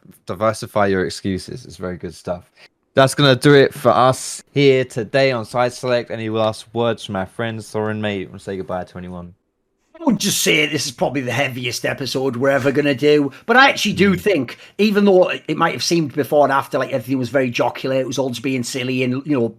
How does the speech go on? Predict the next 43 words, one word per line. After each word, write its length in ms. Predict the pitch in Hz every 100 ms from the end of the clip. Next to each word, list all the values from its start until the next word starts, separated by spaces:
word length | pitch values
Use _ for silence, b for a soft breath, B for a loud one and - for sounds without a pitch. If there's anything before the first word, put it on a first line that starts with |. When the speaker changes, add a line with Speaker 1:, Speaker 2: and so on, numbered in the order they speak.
| -
Speaker 2:
obviously 320 | - 107 - 123
some 260 | - 135
takes 360 | 127 139 123 123
are 20 |
serious, 400 | - 135 127 120
but 120 | 120
it's 100 | 113
still 180 | - 120
video 340 | 107 123 127
games. 280 | 120 139 123 B B
I 100 | 277
would 80 | 254
just 160 | 233
say 120 | 240 214
the 100 | 185
more 220 | 214 202
serious 480 | 170 175 175 185 -
stuff 200 | 190 180
we 60 |
talked 300 | 165 165 -
about, 200 | 156 165
like, 200 | 156 160 B -
I 40 |
think 140 | 440
in 60 | 151
general 260 | 127 143 143
we 140 | 143
helped, 200 | 139 -
we 140 | 147
actually 240 | 143 - 123
covered 240 | 143 135
all 160 | 143 135
bases 360 | 143 139 139
on 140 | 135 143
that. 180 | 147 147
We 120 | 135
were 60 |
quite 220 | 127 151 -
fair 280 | 151 139
to 100 | 135
the 80 | 135
people 260 | 143 135 143
involved, 400 | 135 143 143